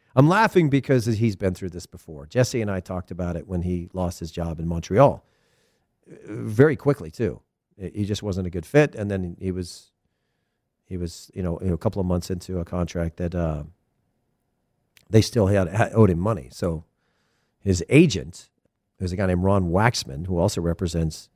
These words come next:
Bob Bradley and a few others, uh, he, he did well there. Got him a guaranteed contract for three years, and then he was done after eight or nine months. So w-, what ends up happening is you get to travel the world with your kids,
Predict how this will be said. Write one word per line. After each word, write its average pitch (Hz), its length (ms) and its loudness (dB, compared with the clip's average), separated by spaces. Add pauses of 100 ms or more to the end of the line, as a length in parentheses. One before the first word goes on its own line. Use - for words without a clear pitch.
(460)
Bob 85 240 0
Bradley 85 300 2
and 85 80 2
a 78 40 -2
few 95 200 2
others, 80 320 -2 (800)
uh, 92 180 4
he, 104 180 8
he 104 100 6
did 110 140 6
well 101 200 6
there. 92 220 4
Got 110 160 2
him 107 60 2
a 92 40 4
guaranteed 104 380 2
contract 95 540 0
for 98 100 -8
three 90 240 -2
years, 123 460 6
and 95 100 -4
then 92 80 -4
he 92 80 -2
was 87 160 -4
done 92 220 0
after 80 260 -6
eight 80 140 -4
or 76 40 -6
nine 78 220 -6
months. 123 260 4
So 95 200 2
w-, 90 200 -4
what 95 140 0
ends 90 180 0
up 80 100 -6
happening 123 360 4
is 92 120 0
you 98 60 -6
get 98 140 0
to - 80 -6
travel 95 320 0
the 85 80 -4
world 113 260 6
with 87 120 -4
your 80 80 -6
kids, 214 400 2